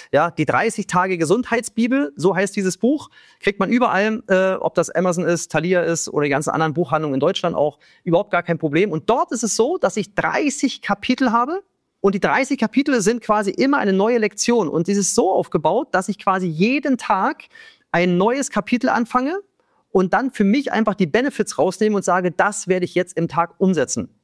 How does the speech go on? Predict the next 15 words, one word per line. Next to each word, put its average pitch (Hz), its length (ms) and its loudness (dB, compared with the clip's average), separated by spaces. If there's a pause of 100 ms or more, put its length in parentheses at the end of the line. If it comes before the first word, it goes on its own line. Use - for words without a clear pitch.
Jeden 196 240 2
Tag 175 180 -2
was 170 140 -2
Neues. 160 260 2
Das - 140 -4
Ganze 262 500 0
spricht - 420 -4
Körper, 208 340 0
Geist 185 280 -2
und 160 160 0
Seele 165 280 2
an, 302 260 -2 (320)
weil 160 120 2
jedes 254 360 -2
Kapitel 269 560 0